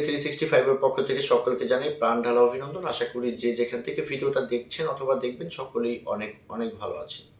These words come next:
আজকের আলোচনার মূল বিষয়টা হচ্ছে যে একটা খুশির সংবাদ নিয়ে আসলে ভিডিওটা করা, সেটা হচ্ছে যে আমরা পুনরায় কানাডার অ্যাপ্রুভাল পেলাম। আমি অ্যাপ্রুভালটা আপনাদেরকে দেখাবো, একটু ধৈর্য ধরেন।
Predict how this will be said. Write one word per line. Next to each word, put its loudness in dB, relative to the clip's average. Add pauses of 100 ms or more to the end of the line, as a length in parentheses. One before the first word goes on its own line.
(880)
আজকের 4
আলোচনার 8
মূল 8
বিষয়টা 4
হচ্ছে 4
যে 6
একটা 10
খুশির 4
সংবাদ 8 (100)
নিয়ে 4
আসলে 2
ভিডিওটা 2
করা, 4
সেটা -2
হচ্ছে -2
যে 4
আমরা 8
পুনরায় 8 (100)
কানাডার 4 (280)
অ্যাপ্রুভাল 6
পেলাম। 4
আমি 4
অ্যাপ্রুভালটা 4
আপনাদেরকে 2
দেখাবো, 2
একটু -2
ধৈর্য 2
ধরেন। 4